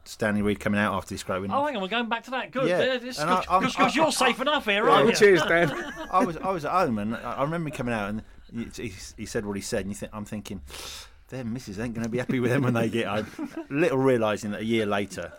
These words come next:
Speaker 1: I'm at the club. Um,
Speaker 2: How did you find, L-, L-, Laurie, look, we, we're talking to three men here, um, who grew up with this club, and it's unfold-, I mean,
Speaker 1: Hmm.
Speaker 2: it's a developing, it's a, it's an unfolding culture that we're hearing about. You, of course,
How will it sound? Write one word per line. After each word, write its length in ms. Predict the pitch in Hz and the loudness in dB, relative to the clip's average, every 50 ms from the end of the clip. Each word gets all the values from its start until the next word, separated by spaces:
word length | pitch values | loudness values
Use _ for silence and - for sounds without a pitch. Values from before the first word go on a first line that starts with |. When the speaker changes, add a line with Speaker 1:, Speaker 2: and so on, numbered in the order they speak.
| - _ - | -20 _ -12
Speaker 1:
I'm 160 | 104 104 101 98 | -8 -6 -6 -6
at 80 | - | -8
the 60 | 90 | -10
club. 340 | - - 101 90 92 87 - - - 92 | -12 -8 -8 -8 -8 -10 -14 -16 -18 -16
Um, 400 | 90 90 90 90 90 90 87 - - - | -14 -14 -12 -12 -12 -12 -12 -14 -12 -8
Speaker 2:
How 120 | - 233 | -6 -6
did 140 | 254 247 220 | -6 -4 -4
you 80 | 240 208 | -6 -6
find, 340 | - - 208 180 170 185 175 | -6 -6 -12 -10 -10 -10 -10
L-, 200 | 175 190 185 190 | -8 -6 -6 -4
L-, 60 | 202 | -2
Laurie, 340 | 202 196 185 175 160 160 160 170 | 0 0 0 0 -4 -6 -10 -10
look, 180 | 185 175 143 - | -8 -10 -10 -10
we, 120 | 147 147 147 - - 175 160 | -14 -18 -18 -16 -16 -14 -10
we're 120 | 165 170 | -10 -8
talking 300 | 151 - 233 233 - 170 | -6 -6 -6 -6 -6 -10
to 60 | 147 131 | -12 -10
three 200 | - - 165 139 | -8 -6 -6 -6
men 260 | 127 135 135 131 123 | -4 -4 -6 -6 -6
here, 360 | 113 131 139 123 104 95 101 - _ - - - _ _ - | -6 -6 -6 -6 -6 -8 -10 -14 _ -20 -20 -20 _ _ -10
um, 140 | 123 120 110 | -10 -8 -6
who 120 | 147 156 | -6 -6
grew 340 | 139 - - 170 165 156 165 | -6 -2 0 2 2 2 2
up 280 | 185 180 110 - - 139 | 0 -2 -2 -4 -12 -14
with 120 | 135 117 | -12 -12
this 160 | 117 107 - | -12 -14 -14
club, 360 | - - - 131 123 120 127 | -14 -8 -6 -4 -4 -4 -4
and 160 | 123 117 117 117 | -6 -10 -10 -12
it's 200 | 120 - _ - - | -14 -16 _ -10 -6
unfold-, 640 | 175 180 175 175 - - - - 226 214 196 180 | -6 -6 -6 -6 -10 -8 -4 -2 0 0 0 -2
I 40 | 202 | -4
mean, 260 | 214 208 202 202 202 - | -6 -6 -8 -8 -10 -10
Speaker 1:
Hmm. 160 | 226 220 196 | -10 -10 -8
Speaker 2:
it's 140 | 196 - 233 | -6 -6 -6
a 20 | |
developing, 640 | 208 214 233 226 - 254 247 208 - - 139 123 131 | -2 -2 -2 0 0 0 0 -2 -2 -4 -6 -6 -6
it's 160 | 147 143 180 | -8 -10 -10
a, 200 | 180 170 165 170 | -10 -10 -10 -10
it's 120 | 156 - | -10 -10
an 80 | 175 175 | -8 -6
unfolding 840 | 180 190 180 175 - - - 220 214 208 202 160 139 139 127 120 | -6 -6 -6 -8 -10 -8 -6 -4 -4 -4 -4 -4 -4 -4 -4 -4
culture 480 | 113 - 139 127 120 - - 127 110 - _ - - _ - | -6 -6 -6 -8 -6 -6 -8 -8 -8 -8 _ -16 -20 _ -12
that 100 | 135 131 | -10 -10
we're 60 | 127 | -6
hearing 220 | 131 135 127 127 120 | -6 -6 -6 -6 -8
about. 280 | - - 123 131 127 - - _ _ - | -4 -4 -4 -4 -4 -6 -16 _ _ -12
You, 260 | 143 151 190 233 262 | -6 -2 0 0 0
of 80 | 240 - | 0 -2
course, 380 | - 143 139 160 170 - - | -2 -4 -4 -4 -4 -8 -14